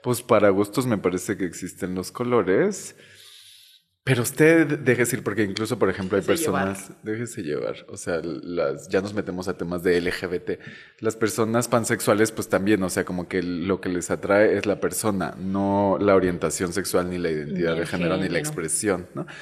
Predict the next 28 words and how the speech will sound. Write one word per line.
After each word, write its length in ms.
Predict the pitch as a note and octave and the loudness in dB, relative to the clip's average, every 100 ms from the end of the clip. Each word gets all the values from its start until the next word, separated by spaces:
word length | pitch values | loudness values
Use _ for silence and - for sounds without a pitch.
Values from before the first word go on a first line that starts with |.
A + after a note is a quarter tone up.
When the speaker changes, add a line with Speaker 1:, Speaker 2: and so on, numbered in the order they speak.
| - | -20
Speaker 1:
Entonces 380 | - A#2 A#2 C3 | -8 -2 0 4
hay 120 | C3+ | 4
muchas 340 | B2+ B2+ C3+ A#2 | 2 4 4 4
formas 380 | A#2+ A2+ A#2 A#2+ | 2 4 2 2
en 100 | G2 | -2
las 260 | E2+ - | -4 -6
que 440 | - G2 F2 E2+ D#2 - - - | -6 -2 0 0 -4 -10 -20 -12
nos 320 | G2 F#2+ F#2 | -6 -6 -4
pueden 400 | - G#2 G#2 G#2+ | 2 6 6 4
atraer 400 | G2+ F#2+ F#2+ F#2 | 2 4 6 6
las 160 | F#2+ F#2 | 4 0
personas 800 | G2+ F#2 A2 F#2+ F#2 F#2+ - - - | -6 -2 -2 0 -2 -4 -8 -14 -10
y 640 | F#2 F#2+ G2 G2+ F#2+ F#2+ | -6 -4 -2 -2 -4 -6
de 160 | F#2 E2+ | -4 -2
las 220 | E2 D#2 | -2 -6
que 100 | E2+ | -10
nos 160 | D#2 - | -12 -12
podemos 520 | E2 D#2+ D#2+ D#2+ E2 | -6 -6 -4 -6 -8
sentir 580 | - D2+ E2+ E2+ - - | -8 -8 -6 -6 -8 -16
atraídos. 1000 | - F#2+ - C2+ - - - - - _ _ _ _ _ _ _ _ _ | -16 -14 -10 -10 -10 -14 -20 -20 -20 _ _ _ _ _ _ _ _ _
Speaker 2:
Sí, 220 | D4+ D4+ | -4 -2
no 120 | C4+ | 0
le 100 | C4+ | 0
tenga 220 | B3+ B3 | 0 0
miedo 220 | A#3 A#3 | 0 2
a 60 | A3 | 2
eso, 240 | A3+ G3+ | 0 -4
pues. 400 | G3 G3 - - | -6 -8 -8 -20